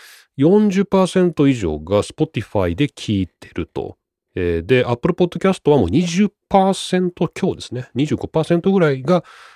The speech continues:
えー、Appleで聞いてるということで、えー、これは去年のやつと比較すると、Spotifyの伸びがすごいですね。去年はまだApple Podcast二十九パーセント、Spotify三十四パーセントっていう、まあ、結構拮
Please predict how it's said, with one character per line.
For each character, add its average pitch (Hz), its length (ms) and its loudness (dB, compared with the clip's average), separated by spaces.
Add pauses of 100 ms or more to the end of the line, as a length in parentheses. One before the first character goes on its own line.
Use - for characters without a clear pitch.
(280)
え 113 120 6
ー、 98 60 6
Apple 90 220 -2
で 82 60 -8
聞 - 140 -12
い 76 60 -10
て - 80 -14
る - 180 -16
と - 80 -8
い - 20 -6
う - 20 -6
こ - 100 -10
と 95 100 -10
で、 92 200 -4 (360)
え 113 100 0
ー、 110 40 0
こ - 140 0
れ 196 40 4
は 190 200 4
去 - 180 2
年 160 320 2
の 113 160 -8 (260)
や 92 200 0
つ - 80 -14
と 90 80 -4
比 - 80 -12
較 - 220 0
す - 160 -4
る 90 100 -2
と、 117 240 0
Spotify 170 880 0
の 151 120 4
伸 110 280 4
び 170 160 2
が 165 100 2
す - 220 0
ご 135 160 4
い 80 60 0
で 71 60 -12
す - 140 -8
ね。 92 160 0 (1000)
去 190 200 0
年 240 200 2
は 180 120 4
ま 160 140 4
だ 139 260 6 (500)
Apple 165 440 0
Podcast 165 420 0
二 131 120 4
十 117 100 2
九 110 160 0
パ 104 140 2
ー - 20 4
セ 101 160 2
ン 90 40 -2
ト、 - 100 -6
Spotify 117 480 0
三 120 200 4
十 95 80 0
四 101 140 4
パ 104 120 2
ー - 20 0
セ 101 120 2
ン 87 60 0
ト 78 100 -8
っ - 40 -12
て - 100 -8
い - 20 -8
う、 - 40 -4
ま 131 60 -2
あ、 - 20 -4
結 240 160 0
構 - 100 0
拮 - 260 -10